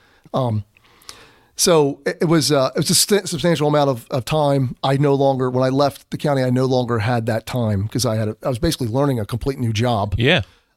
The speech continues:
Speaker 1: Um, and I was working primarily, most of my cases were in northern, northern New Jersey, so, uh, traveling a lot more. So, and I went to Afghanistan,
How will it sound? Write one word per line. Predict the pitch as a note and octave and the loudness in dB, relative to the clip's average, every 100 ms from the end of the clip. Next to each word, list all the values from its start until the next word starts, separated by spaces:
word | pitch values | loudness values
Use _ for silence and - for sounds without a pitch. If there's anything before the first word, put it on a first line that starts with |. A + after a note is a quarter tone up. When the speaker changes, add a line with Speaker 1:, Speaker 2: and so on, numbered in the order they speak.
| - | -4
Speaker 1:
Um, | C3+ A#2 A2 - _ _ - - _ _ E3 | 0 0 -2 -6 _ _ -20 -20 _ _ 2
and | F3 | 4
I | D3+ | 4
was | C3+ - | 2 -2
working | C#3+ E3 D#3+ D3 | 2 2 2 0
primarily, | C3+ C#3 C#3 C#3 C#3+ | 2 2 4 2 0
most | F3 D#3+ D3+ | 0 0 2
of | C#3+ | 0
my | B2+ | 0
cases | C#3+ C3+ C3+ A#2 | 0 0 0 0
were | B2+ | 2
in | A#2+ B2 | 2 2
northern, | B2 A#2 A2 A#2+ A3 | 2 0 0 -2 0
northern | C#3 D3+ B2+ A2+ | 2 2 2 0
New | G#2+ | 0
Jersey, | A#2+ A#2 F#2+ F#2+ | 0 0 -2 -4
so, | - A2 G2 G2+ | -2 0 0 0
uh, | A#2 G2 G2 - | -2 -2 -4 -4
traveling | - D3 A#2+ A#2 | -2 0 0 0
a | G#2+ | 0
lot | A2 A#2 | 0 0
more. | A2 G2+ G#2 - _ _ - - - | 0 0 -2 -4 _ _ -20 -12 -2
So, | - C3+ B2+ B2+ | 0 2 2 2
and | F#3+ E3+ | 4 4
I | |
went | D3 C#3+ | 4 2
to | |
Afghanistan, | C3 A#2 B2 G#2 - F#2+ A2 | 0 0 -2 0 0 0 0